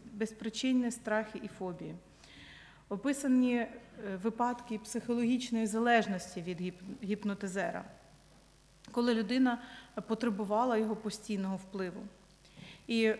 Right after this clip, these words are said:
іноді після такого впливу вияв-, е, з'являлися навіть захворювання, пов'язані з, е, імунною системою. Люди, які мали злояхи-, злоякісні впли-, пухлини і свідчили про те, що вони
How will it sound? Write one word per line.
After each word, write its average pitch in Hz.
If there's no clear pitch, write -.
іноді 247
після 226
такого 220
впливу 247
вияв-, 208
е, 185
з'являлися 220
навіть 196
захворювання, 240
пов'язані 214
з, 196
е, 180
імунною 208
системою. 180
Люди, 277
які 247
мали 226
злояхи-, 214
злоякісні 226
впли-, 254
пухлини 214
і 220
свідчили 247
про 226
те, 233
що 233
вони 208